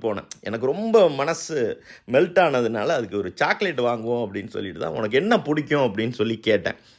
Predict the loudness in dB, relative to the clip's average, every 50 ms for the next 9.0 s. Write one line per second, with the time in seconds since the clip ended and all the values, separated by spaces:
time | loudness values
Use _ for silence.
0 | -16 -12 -8 -6 -4 -2 -2 -2 0 2 4 2 4 4 2 2 2 2 4 4
1 | 6 6 4 6 6 4 6 6 4 2 2 2 0 0 0 -2 -6 -6 -4 -4
2 | -2 -2 -2 -2 -2 0 2 2 2 2 0 -4 -4 -6 -12 -20 -20 -20 -20 -12
3 | -4 -2 0 0 0 -2 -4 -6 -2 -2 -2 -2 0 2 4 4 4 6 4 2
4 | 2 2 2 0 0 2 0 0 0 0 -2 -2 -4 -6 -8 -10 -10 _ -4 -4
5 | -4 -4 -4 0 0 2 2 4 2 2 4 4 2 2 0 0 -4 -4 -4 -4
6 | -6 -6 -8 -10 -14 -10 -2 2 4 6 6 6 6 4 2 0 2 2 4 4
7 | 4 4 2 2 2 4 6 6 6 6 4 4 4 4 4 2 0 0 0 0
8 | 0 -2 -2 -2 -2 -2 -2 0 -2 -2 -2 -2 -8 -2 0 2 2 2 0 -2